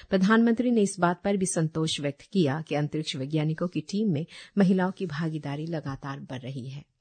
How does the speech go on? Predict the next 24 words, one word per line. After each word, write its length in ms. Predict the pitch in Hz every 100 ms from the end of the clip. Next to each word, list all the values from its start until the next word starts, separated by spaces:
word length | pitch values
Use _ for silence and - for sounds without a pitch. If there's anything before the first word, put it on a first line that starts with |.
| _ _ - - _ _ _ _ _
उन्होंने 300 | 190 226 269
श्रोताओं 460 | 262 269 254 254 285
से 160 | -
एक 160 | 262 233
दिन 200 | 233 233
वैज्ञानिक 480 | 196 160 165 170 175
के 100 | 175
रूप 240 | 160 196 190
में 160 | 151
मनाने 460 | 156 156 139 139 165
और 160 | 185 156
किसी 520 | 160 156 - 156 - 117
शोध 360 | 147 - 202 202
प्रयोगशाला, 800 | 160 147 147 - 160 180 135 -
तारामंडल 540 | 147 151 147 156 185 196
या 140 | 190
अंतरिक्ष 320 | 180 170 175
केंद्र 300 | - 185 196
का 140 | 196 156
दौरा 280 | 147 143 143
करने 300 | 151 135 143
का 140 | 160
आग्रह 360 | - 135 139 131
किया। 360 | 180 165 127